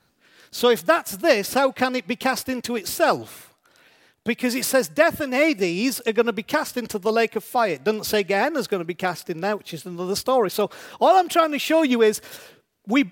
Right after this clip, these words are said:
introduce this 'cause there's a mischief. We don't wanna deal with all this. The problem is when you start to deal with all this, it leads you to only one place, which is the wonder of the gospel, the marvel of grace,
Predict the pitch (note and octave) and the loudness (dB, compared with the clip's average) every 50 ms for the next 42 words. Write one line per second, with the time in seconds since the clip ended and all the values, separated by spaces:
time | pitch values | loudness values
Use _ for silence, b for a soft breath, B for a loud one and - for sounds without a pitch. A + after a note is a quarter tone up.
0 | - - C4+ E4 F#4+ F4+ - - F4 C4 - D#4+ D#4+ C#4+ - - - D#4 C4 - | -2 0 0 0 0 0 -2 -2 -2 0 2 0 0 0 0 -2 0 0 0 0
1 | - - A#3 - - - G#3+ F3+ G3+ A3 A#3 B3+ A3 - - - G3+ E3 C3 A2+ | -2 -4 -4 -2 0 0 0 2 2 0 0 0 -2 -4 -4 -2 -2 -4 -4 -6
2 | - - - - - F#3 G3+ F3 C4 C#4+ C#4+ C4 C4+ C4 C4 A3 G3+ D4+ D4 C4+ | -12 -18 -16 -8 -4 -2 2 4 4 2 2 0 -2 -2 -2 0 2 4 4 4
3 | A3 G3+ G#3 F#3 A3 A3+ A3+ A#3+ C4 A3+ C#3+ A#2+ - - - - _ _ _ _ | 4 4 4 6 6 6 6 6 4 4 2 0 -4 -10 -12 -14 _ _ _ _
4 | _ _ _ b b b b b b b b b G3+ - - E4 G4 F#4 D#4+ C#4+ | _ _ _ b b b b b b b b b -4 0 4 4 4 4 2 0
5 | D4 D4+ C#4+ A#3+ C#4+ C#4+ C#4 C4 A3 - - C4+ C#4 A#3 - A3+ F#3+ A#3+ C4+ C4 | 0 0 0 0 -2 -2 -2 -2 -4 0 2 2 2 2 0 -4 -2 0 0 2
6 | B3 B3 A3 A3+ A#3+ A3 G#3+ A3 C#4+ C#4 A3 F#3 C4 - - - - b b b | 2 0 2 4 4 4 6 6 6 4 4 2 -2 -4 -8 -12 -12 b b b
7 | b b b b B3 A#3 G3+ C4+ E4 E4 - - C4+ B3+ - - C4 B3+ A#3+ B3 | b b b b -4 0 2 4 4 4 2 0 -4 -4 -2 0 2 4 4 4
8 | A#3+ A#3+ A#3 A3 G#3+ A3 G#3 G#3+ - - D4 D#4 C4+ G3 D3 - - G3+ G3+ - | 4 2 0 0 2 0 0 0 0 2 2 4 2 2 -2 -4 -6 -8 -8 -6
9 | - - A3 D#3+ - G#3+ G3+ A3+ C4+ C#4 C4 B3 A#3 G#3+ F3 F3 G#3 F3+ A#3+ A#3+ | -6 -6 -4 -2 -2 -2 0 0 0 0 2 0 0 0 0 -2 -2 0 0 0
10 | A3+ - - - F3 E3 G3 A3 - b b b b b _ _ b b b b | 0 -2 -6 -4 -2 -2 -2 -2 -6 b b b b b _ _ b b b b
11 | b b b b b b b b b b b b b b b b b b b b | b b b b b b b b b b b b b b b b b b b b
12 | b b - G3+ G3+ G#3+ - D#4 E4 D#4 A3+ B3+ B3+ A#3+ A3 F#3 D#3+ D#3 A#3 A#3+ | b b -4 -2 2 2 4 4 4 4 4 4 2 2 2 0 0 2 2 4
13 | A3 F3+ D#3 E3 G#3 G#3 - - - - | 4 2 0 -2 -6 -8 -10 -10 -12 -10